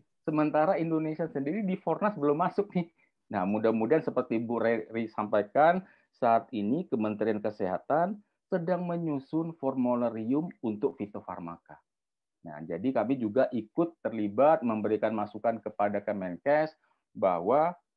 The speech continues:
tidak perlu dikhawatirkan apabila produk fitofarmaka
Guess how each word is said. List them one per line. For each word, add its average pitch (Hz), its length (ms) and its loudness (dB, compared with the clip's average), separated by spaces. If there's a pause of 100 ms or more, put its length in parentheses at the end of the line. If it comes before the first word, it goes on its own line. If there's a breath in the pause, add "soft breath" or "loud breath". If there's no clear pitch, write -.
(220)
tidak 135 360 2
perlu 127 280 0
dikhawatirkan 123 1080 -2 (240)
apabila 120 920 0
produk 127 300 -2
fitofarmaka 113 840 -4